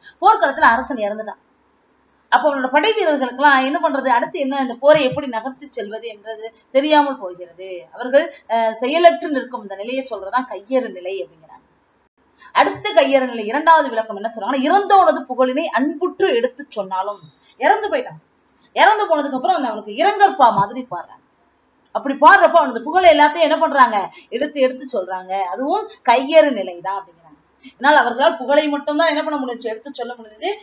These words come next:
அவனை மீண்டும் என்ன பண்ண முடியல, உயிரோட கொண்டு வர முடியாத செயலற்ற தன்மை தான். அதனால இதுவும்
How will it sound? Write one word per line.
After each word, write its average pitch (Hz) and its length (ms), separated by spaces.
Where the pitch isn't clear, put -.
அவனை 233 320
மீண்டும் 320 300
என்ன 302 180
பண்ண 311 160
முடியல, 233 360
உயிரோட 254 380
கொண்டு 240 260
வர 240 180
முடியாத 208 460
செயலற்ற 220 540
தன்மை 175 440
தான். - 400
அதனால 247 300
இதுவும் 320 420